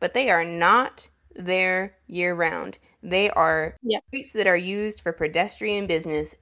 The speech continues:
Speaker 1: every day. They get shut down for a few weeks at a time to host these races.
Speaker 2: Yep.
Speaker 1: The most famous one is Monaco for our F one listeners, for our American listeners,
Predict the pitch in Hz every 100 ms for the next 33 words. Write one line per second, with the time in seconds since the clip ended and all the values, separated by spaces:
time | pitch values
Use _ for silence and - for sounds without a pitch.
0 | - 160 170 202 175 160 160 156 151 143
1 | - 190 - 170 160 160 160 151 151 -
2 | - - 180 - 156 160 151 190 190 196
3 | 165 156 160 170 190 185 170 147 - 160
4 | 156 - - - - - - - - 285
5 | - _ _ 180 180 180 175 196 202 202
6 | 196 190 196 208 - _ _ - 156 160
7 | 147 143 208 220 277 294 - 190 - 185
8 | 185 - 185 - 196 190 190 196 208 208
9 | 220 240 - _ _ 180 170 - 170 170
10 | 170 175 175 202 190 190 190 208 202 190
11 | 190 196